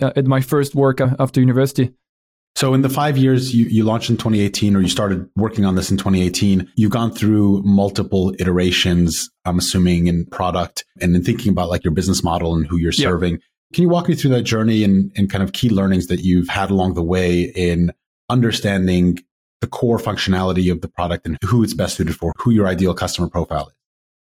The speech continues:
Speaker 1: Yeah, of course. So twenty eighteen, we started to build a real product around kind of, like, the A I core that I was building in my studio apartment after work hours. And the idea back then, as I mentioned, was, like, we thought we could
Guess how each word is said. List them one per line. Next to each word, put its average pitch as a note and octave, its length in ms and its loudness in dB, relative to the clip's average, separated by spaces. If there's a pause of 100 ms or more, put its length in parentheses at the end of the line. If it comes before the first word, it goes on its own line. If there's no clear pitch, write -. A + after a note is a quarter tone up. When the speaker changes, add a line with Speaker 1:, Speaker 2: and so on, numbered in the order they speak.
(120)
Speaker 1:
Yeah, B3+ 200 2
of D4+ 100 -2
course. D4 240 0
So G3 240 2
twenty B3 300 0
eighteen, G#3+ 380 2
we F3+ 100 2
started F3+ 320 -2
to F3 440 2 (300)
build F3 420 0
a D#3+ 80 2
real D#3+ 240 2
product C#3+ 460 -2
around D3+ 460 2
kind D#3+ 120 0
of, C#3 80 2
like, C3+ 240 2
the D3 320 2
A E3 200 4
I D#3+ 140 2
core D#3 480 2 (100)
that C#3+ 160 2
I - 20 2
was D3 220 2
building D3 320 2
in D#3+ 100 4
my D#3 160 2
studio F#3+ 340 2
apartment E3 640 0
after D3 240 -2
work E3+ 280 2
hours. F#3 520 2
And C#3 600 2 (100)
the D#3+ 240 4
idea C4 320 4
back D#3+ 200 -2
then, F3+ 120 0
as D#3+ 140 0
I - 20 2
mentioned, D#3 380 2
was, C#3 200 2
like, C3+ 240 0
we D#3+ 80 4
thought F#3+ 320 0
we G3 60 0
could D#3+ 240 -4